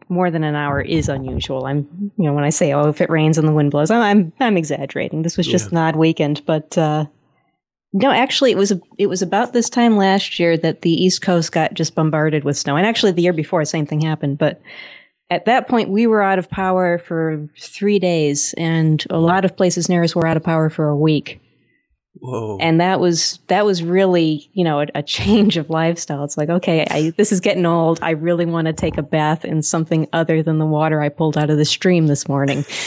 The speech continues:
Speaker 2: <laughs> Oh my
Speaker 1: Literally, 'cause we have a
Speaker 2: God.
Speaker 1: stream that runs through our yard, and that was, that was what we were using.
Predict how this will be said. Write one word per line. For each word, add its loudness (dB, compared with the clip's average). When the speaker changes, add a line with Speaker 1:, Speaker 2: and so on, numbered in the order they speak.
Speaker 2:
<laughs> 0
Oh -6
my -8
Speaker 1:
Literally, 2
'cause -4
we 2
have 2
a 2
Speaker 2:
God. -2
Speaker 1:
stream 0
that -2
runs -2
through -4
our -2
yard, -2
and -8
that -6
was, -10
that -10
was -12
what -8
we -4
were -2
using. -2